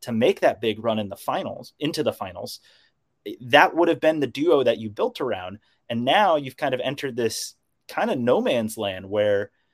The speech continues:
you, if Diana comes back, you, you, I would, you know, Jim Pittman has basically said, "Diana will be a Phoenix Mercury player as long as she wants to. We'll make it work." And so I would suspect that that's going to happen. But then what else changes around her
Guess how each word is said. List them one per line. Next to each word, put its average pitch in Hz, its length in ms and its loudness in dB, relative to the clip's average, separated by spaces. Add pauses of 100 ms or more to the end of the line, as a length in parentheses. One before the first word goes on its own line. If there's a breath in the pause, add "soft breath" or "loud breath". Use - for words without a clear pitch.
(580)
you, 120 180 -12 (320)
if 127 200 0
Diana 139 340 4
comes 143 280 -6
back, 143 460 4
you, 120 220 -10 (100)
you, 123 240 -12
I 120 120 2
would, 120 200 -2 (220)
you 107 140 -12
know, 92 100 -12 (260)
Jim 135 220 -6
Pittman 143 260 0
has 123 160 -6
basically 127 360 -4
said, 120 320 -2
"Diana 117 440 0
will 113 120 -4
be 113 200 -4
a 110 60 0
Phoenix 113 340 -8
Mercury 113 300 -6
player 107 280 -4
as 101 140 -4
long 104 160 -6
as 98 60 -10
she - 120 -10
wants 117 260 -8
to. 107 100 -10
We'll 95 160 -8
make 104 200 -6
it 104 100 -10
work." 110 380 0 (460 soft breath)
And 110 160 -4
so 113 180 -2
I 104 120 2
would 110 260 -2
suspect - 460 -4
that 113 160 -10 (320)
that's 117 280 -2
going 123 260 -4
to 104 40 -8
happen. 123 360 -4
But 113 200 -6
then 120 300 0 (400)
what 120 340 2
else 160 240 4
changes 147 460 -4
around 127 440 -4
her 101 360 -10